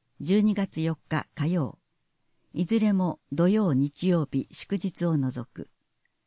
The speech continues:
縦覧場所、都市整備部管理課、区役所西棟五階。区ホームページからもご覧になれます。ホームページは、エイチティーティーピーコロン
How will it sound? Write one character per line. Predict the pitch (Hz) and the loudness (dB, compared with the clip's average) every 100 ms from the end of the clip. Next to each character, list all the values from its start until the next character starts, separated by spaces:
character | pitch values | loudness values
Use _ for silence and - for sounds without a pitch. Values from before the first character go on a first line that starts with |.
| _ _ - | _ _ -6
縦 | 151 220 | 2 4
覧 | 208 196 170 | 4 2 0
場 | 165 | -2
所、 | - 139 - _ _ _ - | -4 -6 -8 _ _ _ -6
都 | 180 | -4
市 | 226 | -2
整 | 220 214 208 | 0 0 2
備 | 190 180 | 0 0
部 | 135 - - | 0 -2 -2
管 | 180 180 | 0 2
理 | 156 | 0
課、 | - 123 - _ _ _ - | -4 -8 -8 _ _ _ -4
区 | 196 | 0
役 | 220 - | 0 -2
所 | - 143 | -2 0
西 | 131 135 | 0 -2
棟 | - 180 165 | -2 0 0
五 | 139 | -2
階。 | - 147 127 - _ _ _ _ _ _ - | -4 -6 -6 -12 _ _ _ _ _ _ -2
区 | 254 - | -2 -2
ホ | 165 220 | 0 4
ー | |
ム | 226 | 4
ペ | 214 226 | 2 -2
ー | |
ジ | - | -2
か | 175 | -2
ら | 160 | 0
も | 143 143 - | 2 0 -2
ご | 139 | -2
覧 | 139 139 | 0 0
に | 131 | -2
な | 131 | -2
れ | 127 | -4
ま | 127 | -6
す。 | 143 - _ _ _ _ _ _ _ _ _ _ | -8 -14 _ _ _ _ _ _ _ _ _ _
ホ | 226 | 2
ー | |
ム | 226 220 | 2 2
ペ | 220 202 | 0 -4
ー | |
ジ | 151 | -4
は、 | 127 127 - _ _ _ | -6 -6 -12 _ _ _
エ | - | -4
イ | 214 | -4
チ | - - | -6 -10
テ | 208 | -6
ィ | 202 | -6
ー | |
テ | - 196 | -4 -6
ィ | |
ー | 180 | -6
ピ | 175 | -6
ー | 135 - _ | -6 -8 _
コ | 190 | -2
ロ | 175 | 0
ン | 120 | -2